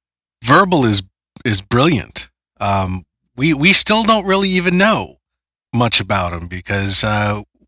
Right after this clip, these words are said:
he's, he's not, uh, he's not kind of a good, a, a narrator that you can trust. So who knows how much of what he said was true and not true. Um, and that's,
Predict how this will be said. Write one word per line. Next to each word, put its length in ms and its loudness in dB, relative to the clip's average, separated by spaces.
he's, 380 -4
he's 260 2
not, 360 4
uh, 180 4
he's 220 0
not 260 2
kind 180 0
of 80 -2
a 200 -4
good, 340 2
a, 60 0
a 200 2
narrator 480 2
that 200 0
you 100 -2
can 140 -2
trust. 460 2
So 140 0
who 160 -2
knows 380 2
how 140 -2
much 240 -2
of 80 -12
what 120 -4
he 60 -6
said 260 -4
was 120 -6
true 340 -4
and 80 -4
not 220 -2
true. 320 -8
Um, 440 -2
and 160 2
that's, 400 2